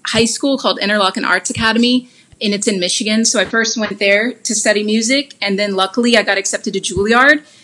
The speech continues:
and I went to Juilliard for music. And then after I graduated, I was like, "I've gotta make it to L A 'cause that's where everything's popping off. Everybody's, like, hitting the scene hard." So I went all the way over here. I drove my little Honda Civic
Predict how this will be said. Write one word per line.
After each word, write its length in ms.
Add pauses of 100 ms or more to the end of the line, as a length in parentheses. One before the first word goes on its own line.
(240)
and 120
I 80
went 140
to 60
Juilliard 420
for 80
music. 520
And 100
then 160
after 300
I 60
graduated, 540
I 60
was 140
like, 260 (320)
"I've 160
gotta 260
make 200
it 100
to 120
L 140
A 140
'cause 140
that's 180
where 220
everything's 380
popping 360
off. 320
Everybody's, 480
like, 280 (360)
hitting 200
the 60
scene 280
hard." 340
So 360 (220)
I 60
went 140
all 80
the 40
way 180
over 340
here. 200
I 80
drove 480
my 120
little 220
Honda 280
Civic 560